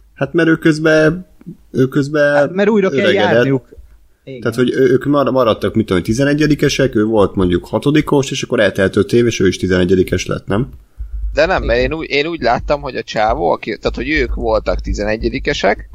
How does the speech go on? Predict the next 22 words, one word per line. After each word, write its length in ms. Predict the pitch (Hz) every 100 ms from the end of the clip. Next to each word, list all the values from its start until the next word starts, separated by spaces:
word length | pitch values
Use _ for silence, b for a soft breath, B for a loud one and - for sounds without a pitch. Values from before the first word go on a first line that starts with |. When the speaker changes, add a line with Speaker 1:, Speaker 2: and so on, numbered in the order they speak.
| - - 101
Speaker 1:
Igen. 260 | 92 110 - - - - - -
Speaker 3:
ők 240 | 120 120
ugye, 500 | 123 113 110 110 107 - -
izé, 560 | - 113 151 185 202 -
kimentek, 640 | - 113 120 135 185 220 -
vagy 240 | 107 107 - 57 _ _ -
ki, 280 | 117 120 113
mi 100 | 113
volt 280 | 127 80 - - -
a 220 | 107 78
mondás? 500 | - - - - - -
Ki 180 | - - - _ - -
plittyentek, 640 | - - - 127 - -
vagy 100 | - -
mi 80 |
a 60 | -
franc 240 | - - -
volt 180 | - -
a 120 | - _ - - - - - - _ -
Speaker 2:
Igen, 360 | 127 131 127
valami 280 | 120 123 123
ilyesmi. 420 | 123 127 - 147